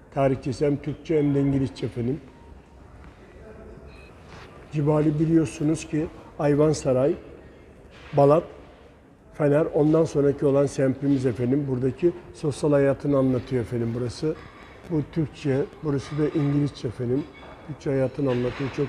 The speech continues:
güzel. Bu da o zamanki imalathanenin e-, eşyaları efendim.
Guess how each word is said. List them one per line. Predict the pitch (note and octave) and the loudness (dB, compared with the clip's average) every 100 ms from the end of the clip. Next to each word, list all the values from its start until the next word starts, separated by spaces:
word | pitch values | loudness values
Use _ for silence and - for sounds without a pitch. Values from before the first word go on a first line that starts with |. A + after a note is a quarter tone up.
| - | -4
güzel. | C3 C3+ D3+ - - - - - - - - - - - - - - - | -6 -6 -6 -14 -20 -20 -20 -20 -20 -20 -20 -20 -18 -18 -20 -20 -20 -6
Bu | E3 D3 | -2 4
da | |
o | D#3 D#3 | 4 4
zamanki | D3 C#3 C3 A#2+ - D#3 D#3+ D#3+ D#3+ D#3+ | 2 2 2 -2 -2 2 4 4 4 2
imalathanenin | D#3+ C#3 C#3 C#3+ C#3+ B2+ B2 B2+ D3+ - | 0 0 2 0 0 -2 0 2 2 0
e-, | D3+ C#3+ D3 | -4 -4 -4
eşyaları | - - C#3 C3 C3 | -6 -2 0 2 2
efendim. | A#2 A#2 A2+ C#3 | 0 -4 -4 -4